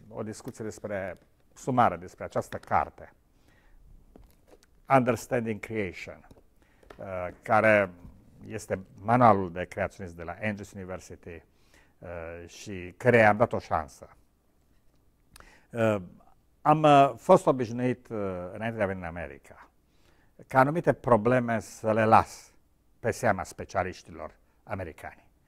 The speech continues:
Iau, de exemplu, problema straturilor geologice, pe care o cunoșteam destul de bine, da? Țin și acum minte o excursie în retrezat, când mă întrebam cum putea potopul să creeze structurile acelea.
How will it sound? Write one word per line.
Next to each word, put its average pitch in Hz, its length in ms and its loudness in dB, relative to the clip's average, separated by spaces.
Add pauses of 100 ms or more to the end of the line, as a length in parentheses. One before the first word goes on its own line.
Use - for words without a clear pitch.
(400)
Iau, 147 160 0
de 143 80 8
exemplu, 120 420 2
problema 117 320 -2
straturilor 98 480 -4
geologice, 85 760 -14 (280)
pe 139 120 4
care 120 160 6
o 101 40 6
cunoșteam 90 340 -6
destul 80 240 -20
de 85 140 -20
bine, - 320 -20
da? 92 240 -10 (400)
Țin 139 120 -8
și 127 80 2
acum 123 160 2
minte 127 240 -4
o 110 60 2
excursie 104 400 -6
în 98 60 -6
retrezat, 98 600 -2 (680)
când 104 160 -12
mă 113 60 -4
întrebam 110 360 0
cum - 280 -10 (100)
putea 123 300 2
potopul 104 500 -6
să - 140 -14
creeze 90 340 -10
structurile 92 540 -10
acelea. 98 480 -2